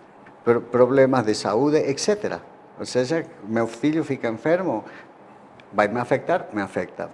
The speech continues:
Per-, perco o emprego? Vai me afetar? Me afeta. Certo? Falta dinheiro em casa? Vai me afetar? Afeta.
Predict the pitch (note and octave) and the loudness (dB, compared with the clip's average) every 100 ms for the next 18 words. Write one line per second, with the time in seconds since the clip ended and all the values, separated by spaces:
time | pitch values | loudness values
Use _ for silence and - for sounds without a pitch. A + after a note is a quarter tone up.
0 | - D3+ D3+ C3 - - C#3+ C#3 B2 A#2+ | 2 4 4 -2 -10 0 2 2 -2 -2
1 | A2 D3 F#3 D#3 G2+ G2+ B2 C3+ B2+ A2+ | 0 2 2 2 -2 0 0 0 -4 -6
2 | - D#3+ E3 G#2+ G2 G2+ F2+ - D#2+ - | -2 -2 -2 -6 -4 -4 -6 -8 -12 -14
3 | - - C#3+ D3 A2+ G#2 C3+ C3 A#2+ G#2+ | -8 0 0 0 -6 -2 -2 0 -2 0
4 | B2 D3 C#3 A2+ C#3+ D#3 G2+ F#2+ A2 B2 | 2 2 2 0 0 -2 -6 -2 -2 -2
5 | A#2+ G2+ - - D3+ D#3+ - - - G2 | -6 -8 -8 0 0 0 -12 -12 -8 -8
6 | - | -8